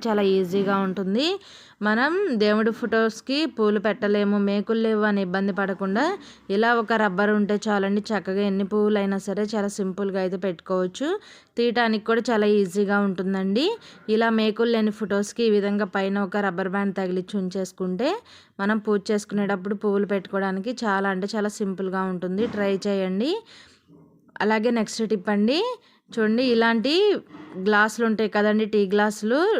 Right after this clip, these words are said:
డిస్పోజ్ గ్లాసులు అయితే తీసుకున్నాను. తర్వాత వెడల్పుగా ఉన్న ప్లాస్టిక్ బాక్స్ ఒకటి తీసుకున్నానండి. మనం పూజ చేసుకునేటప్పుడు ప్రతిసారి అగ్గిపెట్టో లేదా ఏదో ఒకటి మర్చిపోతూ ఉంటాము.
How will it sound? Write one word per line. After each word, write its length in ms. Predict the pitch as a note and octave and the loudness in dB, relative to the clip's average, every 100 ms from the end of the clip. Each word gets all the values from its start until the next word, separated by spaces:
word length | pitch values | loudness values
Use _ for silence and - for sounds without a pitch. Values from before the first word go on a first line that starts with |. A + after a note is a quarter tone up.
| G3 | 0
డిస్పోజ్ 340 | G#3 - G#3+ G#3 | -2 -2 -2 0
గ్లాసులు 340 | G#3+ G#3 G3 G3 | 0 0 0 -2
అయితే 140 | G3 G3+ | -2 0
తీసుకున్నాను. 680 | F#3+ - G3 G3 F#3+ G3+ D4+ G#4 - - _ - | -2 -2 -4 -2 -2 0 -2 -4 -8 -20 _ -2
తర్వాత 320 | G#3+ A3 A3+ | 0 2 2
వెడల్పుగా 520 | A3+ G#3 G#3 G3+ G#3+ G#3 | 2 4 2 2 2 2
ఉన్న 200 | G#3 B3 D#4+ | 2 2 0
ప్లాస్టిక్ 460 | - G#3 F#3+ - F3+ | 0 0 0 -4 -4
బాక్స్ 300 | G3+ G3+ - | 0 -2 -2
ఒకటి 240 | G3+ F#3 F3 | -4 -2 -2
తీసుకున్నానండి. 840 | F#3+ F#3 - G3 G3 F#3+ F#3+ B3+ - - - - | -4 -4 -4 -4 -2 -2 0 -2 -4 -10 -18 -6
మనం 240 | F#3+ G3+ B3+ | -2 0 0
పూజ 220 | A#3 A#3+ G#3+ | 2 0 2
చేసుకునేటప్పుడు 840 | A#3 A3+ A#3+ A3 A3 G#3 F3+ A3 D4 A4 - | -2 -2 -2 0 2 0 0 0 2 0 0
ప్రతిసారి 680 | G#3+ F3 G#3 G#3+ A#3 A3 B3 A3+ | -2 0 0 0 0 2 2 2
అగ్గిపెట్టో 540 | G3 F#3+ G#3 F3+ G#3 | 0 0 -2 0 2
లేదా 280 | G#3+ G#3 G3+ G3 | 4 4 2 2
ఏదో 140 | G3+ A#3 | 2 0
ఒకటి 200 | A3+ A3 A3+ | 0 0 0
మర్చిపోతూ 500 | G#3 G#3 G#3+ G3+ G#3 | -2 -4 -2 0 0
ఉంటాము. 460 | G3+ F#3+ F#3+ F#3+ | 0 0 0 -2